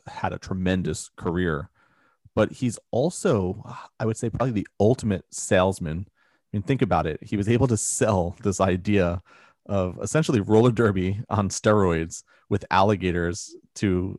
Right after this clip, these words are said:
you know, network executives to, to run on T V. Not only was he able to sell it once, but he was able to actually sell it twice because he did, uh, have this, um, running on Fox Sports,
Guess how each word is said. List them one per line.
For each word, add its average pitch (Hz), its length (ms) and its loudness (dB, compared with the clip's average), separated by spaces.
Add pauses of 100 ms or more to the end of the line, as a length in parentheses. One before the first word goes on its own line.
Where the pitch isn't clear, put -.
you 101 100 -6
know, 90 320 -6
network 104 760 -2
executives 95 680 -2
to, 87 200 -4
to - 120 -8
run 95 160 2
on 90 120 0
T 101 160 -6
V. 90 280 -2 (420)
Not 131 140 4
only 180 180 4
was 139 100 2
he 131 80 4
able 117 140 4
to 107 80 4
sell 107 200 0
it 87 80 0
once, 113 560 0 (480)
but 101 120 -4
he 110 60 4
was 101 120 4
able 110 220 4
to 101 40 4
actually 98 280 0
sell 98 260 0
it 90 140 -4
twice 131 400 4
because 98 420 -2 (240)
he 104 140 -4
did, 117 260 2
uh, 92 240 2
have 101 220 4
this, 95 240 2
um, 92 500 -2
running 98 420 2
on 87 220 -2
Fox - 320 -4
Sports, - 520 0